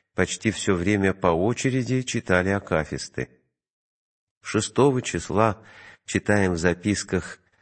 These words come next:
другой духовной дочери, после обеда батюшка позвонил и вошедшему келейнику сказал:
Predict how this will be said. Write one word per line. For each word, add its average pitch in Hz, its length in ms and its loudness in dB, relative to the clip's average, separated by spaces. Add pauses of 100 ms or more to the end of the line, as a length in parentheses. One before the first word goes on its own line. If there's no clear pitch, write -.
(240)
другой 104 520 2
духовной 85 640 0
дочери, 110 600 -2 (460)
после 123 420 4
обеда 117 440 4
батюшка 113 560 2
позвонил 101 760 2 (100)
и 101 180 2
вошедшему 101 600 0
келейнику 98 640 -2
сказал: 101 600 0